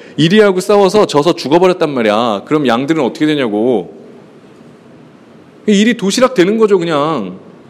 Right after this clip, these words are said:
이해 안 되니? 그럼 예수님이 여기서 하시는 말씀이 "내가 죽어서 너희를 지켰으니까 너희는 이제 안 잡아먹-, 안 잡아먹힐 거야" 라는 류의 말씀이 아니라는 걸 여러분들이 직감하셨으면 좋겠거든요. 알겠어요?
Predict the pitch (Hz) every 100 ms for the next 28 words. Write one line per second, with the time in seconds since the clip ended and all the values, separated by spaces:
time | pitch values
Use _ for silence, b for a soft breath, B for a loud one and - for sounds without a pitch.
0 | - - - - - - - - - -
1 | - - - - - - - - 165 143
2 | 127 156 285 - - - - - - -
3 | B - 226 156 220 254 196 190 156 92
4 | - B B 170 214 240 220 240 233 233
5 | - 165 135 147 107 82 - B B 151
6 | 196 220 170 202 208 147 170 180 170 -
7 | 208 202 185 175 135 160 180 160 147 131
8 | 160 170 170 - 139 143 185 190 139 -
9 | 175 180 180 143 131 156 123 139 143 117
10 | 117 156 117 107 160 170 170 139 131 143
11 | 151 - 139 - 170 165 208 208 160 -
12 | 156 139 127 156 269 - - - - -
13 | - - - - - - - B B B
14 | 131 151 165 185 240